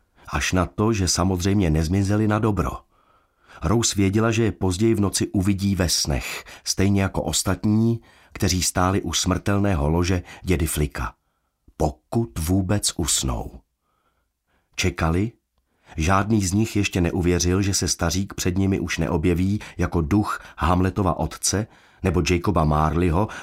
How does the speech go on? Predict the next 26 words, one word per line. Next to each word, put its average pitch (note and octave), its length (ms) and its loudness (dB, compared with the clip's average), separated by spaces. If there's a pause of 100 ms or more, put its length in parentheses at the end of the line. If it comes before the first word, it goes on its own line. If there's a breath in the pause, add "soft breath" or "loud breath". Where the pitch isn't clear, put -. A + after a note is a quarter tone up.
či F#2 120 -2
někoho F#2 360 2
jiného, E2 600 2 (520 loud breath)
ale E2+ 200 2
zůstal G2+ 380 0
jen F2+ 280 0
obrys G#2+ 400 0
jeho E2+ 240 2
hlavy, D#2+ 440 0 (480)
skvrny G#2 500 0
po G2 160 -2
vlasové E2+ 460 0
pomádě F#2 600 0 (320 loud breath)
a E2 80 -4
splasklé F#2+ 640 -2
trenýrky, G#2 800 0 (280 loud breath)
špinavé G2+ 560 0
od G2+ 160 0
moči A2 340 0
a D#2 100 -2
výkalů, G#2+ 640 0 (240 loud breath)
které F2 300 0
měl F2+ 220 2
na D#2+ 120 0
sobě. B1 420 -4 (1040)
Mo G2+ 380 2